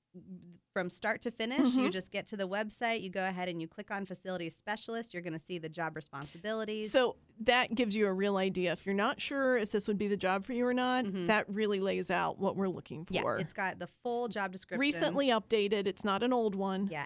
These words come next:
Speaker 1: and we don't hide our salaries either.
Speaker 2: We don't.
Speaker 1: You're gonna see our salary range when you get there. So
Speaker 2: Yeah.
Speaker 1: don't worry about that. We're not, we're not, and we're here to be transparent.
Speaker 2: Yeah, there's nothing that drives me more crazy than someone hiding a salary.
Speaker 1: Right, yeah. Why make it not worth somebody else's time?
Speaker 2: Mm-hmm.
Speaker 1: So you can apply for the position.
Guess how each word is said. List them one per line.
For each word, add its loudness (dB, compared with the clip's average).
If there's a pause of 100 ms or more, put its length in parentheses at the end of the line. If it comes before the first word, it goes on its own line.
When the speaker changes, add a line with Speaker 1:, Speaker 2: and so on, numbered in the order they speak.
Speaker 1:
and -2
we 2
don't 0
hide -2
our -2
salaries -4
either. 0
Speaker 2:
We 6
don't. 2
Speaker 1:
You're 0
gonna -4
see -8
our -8
salary -10
range -12
when -12
you -12
get -12
there. -8
So -8
Speaker 2:
Yeah. 0
Speaker 1:
don't -4
worry -6
about -6
that. -6
We're -14
not, -12
we're -10
not, -12
and -14
we're -6
here -4
to -6
be -6
transparent. -16
Speaker 2:
Yeah, 4
there's 0
nothing -2
that -4
drives -2
me 2
more -2
crazy -2
than -8
someone -6
hiding -2
a -8
salary. -8
Speaker 1:
Right, -4
yeah. -12 (120)
Why -6
make -8
it -10
not -8
worth -12
somebody -12
else's -12 (200)
time? 2
Speaker 2:
Mm-hmm. 4
Speaker 1:
So 2 (220)
you -4
can 4
apply 0
for -4
the 0
position. -4